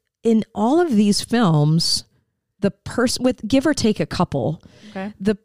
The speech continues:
Speaker 1: the people sort of lose their sense of self or personality or sanity.
Speaker 2: So that's
Speaker 1: So
Speaker 2: like the metaphor of
Speaker 1: Yeah.
Speaker 2: that, yeah.
Speaker 1: So we see this in Invasion of the Body Snatchers. We see this in, uh,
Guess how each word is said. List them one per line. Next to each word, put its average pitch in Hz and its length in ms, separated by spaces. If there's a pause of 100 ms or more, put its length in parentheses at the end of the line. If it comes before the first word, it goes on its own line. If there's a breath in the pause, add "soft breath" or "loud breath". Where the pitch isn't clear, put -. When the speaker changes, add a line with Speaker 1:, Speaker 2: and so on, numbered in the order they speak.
(180)
Speaker 1:
the 220 140
people 208 840 (160)
sort 220 220
of 175 60
lose 175 580
their 170 200
sense - 760
of 156 100
self - 640 (180)
or 160 400
personality 175 1000
or - 100
sanity. 196 720
Speaker 2:
So 202 80
that's 180 120
Speaker 1:
So 156 200
Speaker 2:
like 147 80
the 147 80
metaphor 156 640
of 202 60
Speaker 1:
Yeah. 214 380
Speaker 2:
that, 147 80
yeah. 151 300
Speaker 1:
So 247 180
we 247 180
see 294 220
this 277 260
in 190 380 (120)
Invasion 180 400
of 160 40
the 151 120
Body 156 200
Snatchers. 156 540
We 175 140
see 202 320
this 185 360
in, 151 520 (420 soft breath)
uh, 147 160